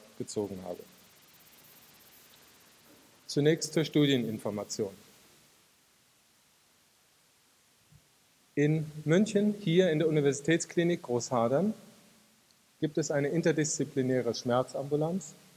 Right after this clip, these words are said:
Und innerhalb dieser Schmerzambulanz wurde allen Krebspatienten, die sich zur Schmerztherapie vorgestellt haben, angeboten, Selbsthypnose zu erlernen. Das Betreuungsteam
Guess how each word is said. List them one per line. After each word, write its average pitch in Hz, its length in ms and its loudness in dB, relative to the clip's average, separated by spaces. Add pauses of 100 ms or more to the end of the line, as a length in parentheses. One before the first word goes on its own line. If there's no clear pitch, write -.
(1500)
Und 143 260 -2
innerhalb 190 400 2
dieser 156 220 0
Schmerzambulanz 147 840 0
wurde 143 280 2
allen 151 240 0
Krebspatienten, 156 800 0
die 135 100 -2
sich 127 180 -8
zur 117 140 -6
Schmerztherapie 123 680 -4
vorgestellt 131 580 -2
haben, 123 240 -4
angeboten, 143 880 -2 (600)
Selbsthypnose 131 1000 0 (120)
zu - 120 -2
erlernen. 104 540 -2 (1600)
Das 139 180 0
Betreuungsteam 190 1080 0